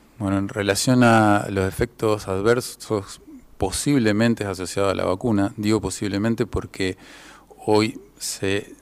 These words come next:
notifica a nivel de cualquier vacuna, no solo en este caso sería Covishield, para cualquier vacuna lo que se debe notificar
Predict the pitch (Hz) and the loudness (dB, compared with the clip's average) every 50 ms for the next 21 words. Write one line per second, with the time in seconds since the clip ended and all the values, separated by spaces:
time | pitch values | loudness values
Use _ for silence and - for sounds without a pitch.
0 | - 107 98 98 98 95 - - 95 - - - 127 131 - - 117 107 113 113 | -8 -4 -2 0 -2 -2 -2 -6 -10 -4 0 2 2 2 2 0 -2 -2 -2 -4
1 | - - - 92 87 90 87 90 90 95 98 95 95 - - - 131 101 90 87 | -8 -12 -10 -8 -8 -6 -4 -2 0 0 0 0 -2 -4 -10 -10 -8 -8 -8 -6
2 | - - 87 87 - - 127 117 104 92 - - - 110 110 101 87 87 90 - | -4 -4 -4 -2 2 4 4 6 6 4 2 0 -2 0 0 0 0 0 -4 -4
3 | - 90 90 87 87 85 87 - - - _ - - _ - - 90 87 - 92 | -6 -4 -4 -2 -2 -4 -4 -6 -10 -14 _ -20 -20 _ -10 -10 -10 -8 -8 -6
4 | - 92 87 - - - - - 92 90 90 85 - - 87 87 85 - - - | -6 -6 -6 -6 -8 -12 -12 -10 -6 -4 -4 -4 -4 -6 -6 -6 -6 -8 -6 -4
5 | 101 104 123 131 - - - - - - - - _ - - 92 90 90 92 90 | -4 -4 -4 -6 -12 -18 -20 -20 -20 -20 -20 -12 _ -4 -2 0 0 0 0 0
6 | 98 107 107 107 104 - 120 113 117 110 101 95 - - 92 - - 95 95 104 | 2 2 2 2 2 0 0 0 0 0 0 -2 -4 -6 -8 -6 -4 0 2 4
7 | 107 107 101 98 98 95 - - 98 - - 113 - - 127 127 135 135 | 4 4 4 2 0 0 -2 -4 -6 -4 -4 -2 4 6 6 6 6 4